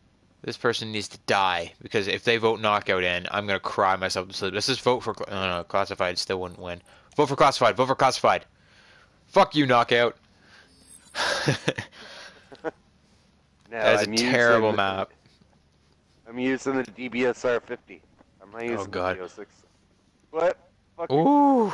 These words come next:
Speaker 2: Ooh.
Speaker 1: That was
Speaker 2: Ooh.
Speaker 1: so close.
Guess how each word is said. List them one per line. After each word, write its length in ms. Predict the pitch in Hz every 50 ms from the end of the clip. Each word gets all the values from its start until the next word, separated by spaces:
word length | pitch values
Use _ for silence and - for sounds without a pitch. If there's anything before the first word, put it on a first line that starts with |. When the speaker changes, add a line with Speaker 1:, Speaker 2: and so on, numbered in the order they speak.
| - - 131
Speaker 2:
Ooh. 1000 | 135 151 190 233 285 294 - 123 120 127 156 113 117 117 113 110 110 110 110 113
Speaker 1:
That 180 | - 117 113 110
was 160 | 110 147 139
Speaker 2:
Ooh. 120 | - - -
Speaker 1:
so 180 | 127 113 110
close. 640 | - - 110 107 104 104 104 104 - - - -